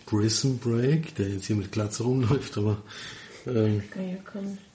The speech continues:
Speaker 1: ja, das ist, war, war ein bisschen irritierend. Aber mit Glatze sah, sah einfach härter aus. Und es geht um eine Truppe, die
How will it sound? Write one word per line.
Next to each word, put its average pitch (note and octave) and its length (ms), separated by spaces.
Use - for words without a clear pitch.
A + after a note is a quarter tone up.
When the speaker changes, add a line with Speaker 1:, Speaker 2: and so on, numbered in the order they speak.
Speaker 1:
ja, A2 300
das G#2+ 200
ist, - 180
war, A2+ 240
war A2 80
ein A2 80
bisschen A2 180
irritierend. A#2+ 580
Aber G#2 140
mit G2+ 120
Glatze A2 360
sah, A2 280
sah G2+ 260
einfach G2 280
härter - 320
aus. - 220
Und A#2 420
es - 160
geht B2+ 400
um B2+ 200
eine A2+ 280
Truppe, A2+ 380
die A2 440